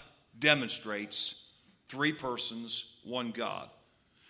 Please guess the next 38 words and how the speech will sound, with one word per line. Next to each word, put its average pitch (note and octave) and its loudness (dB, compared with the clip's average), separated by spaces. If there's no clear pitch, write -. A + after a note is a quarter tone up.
Throughout G3 12
the G3 2
Bible, F3 8
God F3 12
appears D3 2
in B2+ 0
three D3+ 2
persons A#2 0
as G#2+ -2
God B2 6
Almighty, C#3 2
or B2+ -2
God A2 -2
the D#3 -6
Father, B2 -4
as D#3 12
the F3 8
Word, F3+ 10
or B2+ 2
God B2+ 2
the C#3 -4
Son, D3+ 2
and D#3 8
as D#3+ 10
the E3 6
Holy F3+ 6
Spirit F#3+ 4
of A#2 -6
God. - 0
Genesis D3+ 8
one. F3 6
You C#3+ 2
were D3 6
there. F3+ 10
If B2+ -2
you're C#3 2
still D#3+ 2
there, F#3 8